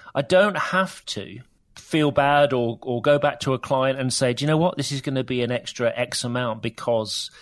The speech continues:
you know, it's taking me two more days." Yeah, yeah, obviously, if they massively change the scope, that's a different conversation.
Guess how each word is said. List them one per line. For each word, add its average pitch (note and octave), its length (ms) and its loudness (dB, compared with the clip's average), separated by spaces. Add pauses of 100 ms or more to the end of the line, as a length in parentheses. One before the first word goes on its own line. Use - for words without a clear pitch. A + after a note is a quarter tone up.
(140)
you A#2+ 80 -4
know, G2+ 80 -6
it's B2 120 -10
taking B2 360 -4
me A2+ 80 -4
two B2 220 -4
more A2 180 -2
days." - 520 -8 (280)
Yeah, G3 100 0
yeah, F3 240 0
obviously, C#3+ 360 -4
if - 80 -6
they B2+ 160 -2
massively C3+ 520 0
change A2+ 360 -2
the A#2 80 -4
scope, - 440 0
that's - 220 -6
a - 20 -6
different A#2 360 -10
conversation. A#2+ 640 -6